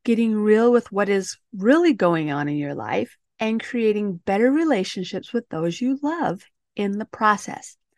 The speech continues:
Sign up for a free thirty-minute consult with me, and we can get started. I have some great activities that we can do in just those thirty minutes.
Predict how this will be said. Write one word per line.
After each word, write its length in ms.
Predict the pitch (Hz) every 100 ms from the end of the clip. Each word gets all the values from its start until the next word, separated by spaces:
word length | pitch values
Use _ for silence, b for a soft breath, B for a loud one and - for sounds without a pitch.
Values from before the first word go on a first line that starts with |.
| b b b
Sign 440 | - - 277 330 330
up 160 | -
for 260 | - 240 -
a 120 | -
free 600 | - - 240 262 285 320 294 -
thirty-minute 600 | 233 269 254 233 233 -
consult 540 | - 220 220 - 175
with 200 | 170 -
me, 280 | 151 156 - -
and 180 | 175 202
we 180 | 262
can 200 | 277 247
get 240 | 196 226 -
started. 600 | - - 196 190 143 - -
I 80 | 214
have 160 | 262
some 240 | - 220 202
great 380 | 180 202 214
activities 640 | 220 - - 226 185 170 165
that 120 | -
we 140 | 196
can 180 | 196 214
do 220 | 214 202
in 220 | - 175
just 280 | 190 190 -
those 220 | 185 180
thirty 340 | - 175 165 170
minutes. 580 | 165 165 143 - -